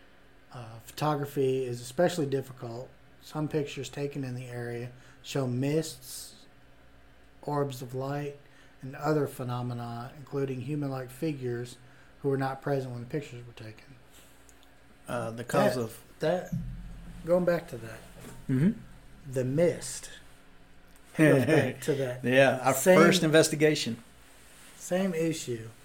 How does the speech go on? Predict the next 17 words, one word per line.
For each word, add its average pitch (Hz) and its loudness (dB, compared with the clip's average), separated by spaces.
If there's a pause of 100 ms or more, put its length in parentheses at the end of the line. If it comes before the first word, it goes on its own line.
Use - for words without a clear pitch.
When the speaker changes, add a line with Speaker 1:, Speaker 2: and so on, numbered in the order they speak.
(120)
Speaker 2:
Yep. - 2 (200)
Speaker 1:
Well, 151 2
our 143 4
first 170 8 (180)
investigation 139 0
together. 123 -4 (340)
Speaker 2:
Yep. 127 0 (3250)
Yeah, 135 0
our 135 2
Speaker 1:
The, 143 2
Speaker 2:
very 151 4
Speaker 1:
the 135 0
Speaker 2:
first 160 6 (420)
Speaker 1:
mi- 135 2
Speaker 2:
investigation 131 4
is 117 -2
mainstream. 117 0